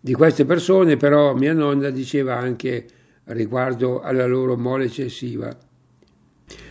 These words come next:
"Le tuta fadiga di sodent." Quando un ospite chiedeva se poteva portare qualcosa, lei rispondeva, "Col detto di un burlone di Noto",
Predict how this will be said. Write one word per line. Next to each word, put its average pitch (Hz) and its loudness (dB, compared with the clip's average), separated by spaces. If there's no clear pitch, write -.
"Le 139 10
tuta 165 6
fadiga 160 4
di 127 2
sodent." - -4
Quando 151 4
un 151 6
ospite 147 -2
chiedeva 139 0
se 127 -6
poteva 127 -4
portare 127 -6
qualcosa, 123 -6
lei 135 -2
rispondeva, 131 -4
"Col 147 0
detto 190 -2
di 139 2
un 143 2
burlone 151 0
di 147 0
Noto", 123 -6